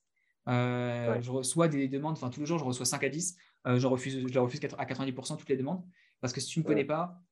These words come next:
Speaker 1: et que tu mets pas un mot, ça sert à rien, quoi.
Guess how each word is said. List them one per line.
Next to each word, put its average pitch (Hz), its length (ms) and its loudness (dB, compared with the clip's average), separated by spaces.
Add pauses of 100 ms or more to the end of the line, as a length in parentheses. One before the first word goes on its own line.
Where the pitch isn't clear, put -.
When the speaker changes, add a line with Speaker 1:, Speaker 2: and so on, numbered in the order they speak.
(160)
Speaker 1:
et 131 540 2 (600)
que - 80 -4
tu 131 140 -2
mets 131 80 2
pas 147 100 8
un 143 60 6
mot, 170 100 2
ça 151 60 -4
sert 123 200 -2
à 117 80 -2
rien, 104 120 -6
quoi. - 120 -20